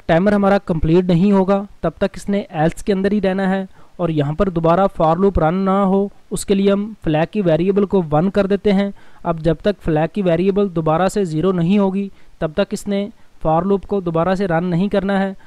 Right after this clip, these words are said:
इसके बाद hundred millisecond का delay है, hundred millisecond delay पे ये loop run होता रहेगा।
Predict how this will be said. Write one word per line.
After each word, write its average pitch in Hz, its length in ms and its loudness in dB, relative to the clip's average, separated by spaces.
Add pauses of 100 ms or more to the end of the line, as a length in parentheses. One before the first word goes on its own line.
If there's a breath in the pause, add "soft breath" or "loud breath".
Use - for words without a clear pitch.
(200 soft breath)
इसके 180 200 -8
बाद 185 320 0
hundred 160 280 -6
millisecond 196 560 -6
का 202 80 -6
delay 185 280 -4
है, 196 160 -4 (160)
hundred 180 260 -6
millisecond 185 560 -8
delay 185 220 -6
पे 190 100 -8
ये 185 100 -4
loop 160 280 -8
run 151 200 -6
होता 139 180 -12
रहेगा। 127 340 -14